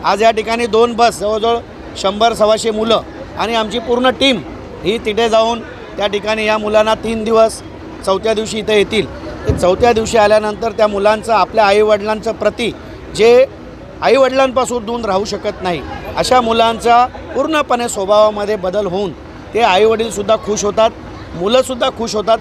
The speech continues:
कारण की त्यांना आपल्या आईवडिलांपासून दूर जाऊन आपले शंभर, सव्वाशे नवीन मित्र मिळत असतात, त्यांचे रिलेशन वाढत असतात.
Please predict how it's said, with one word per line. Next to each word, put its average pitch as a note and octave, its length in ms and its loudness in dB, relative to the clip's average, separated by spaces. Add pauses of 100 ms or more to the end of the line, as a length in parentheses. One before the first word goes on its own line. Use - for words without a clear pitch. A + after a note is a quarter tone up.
कारण A3 160 0
की A3+ 100 -6
त्यांना A#3 420 2 (320)
आपल्या C4 260 2
आईवडिलांपासून A#3+ 720 2
दूर A#3 180 -2
जाऊन A3 260 2 (280)
आपले A#3+ 240 2
शंभर, A3+ 340 0
सव्वाशे A#3+ 380 0
नवीन A3+ 300 -4
मित्र B3 280 -4
मिळत A3 280 2
असतात, G#3+ 300 2 (400)
त्यांचे G3 280 2
रिलेशन A#3 440 4
वाढत A3 240 0
असतात. A3 340 2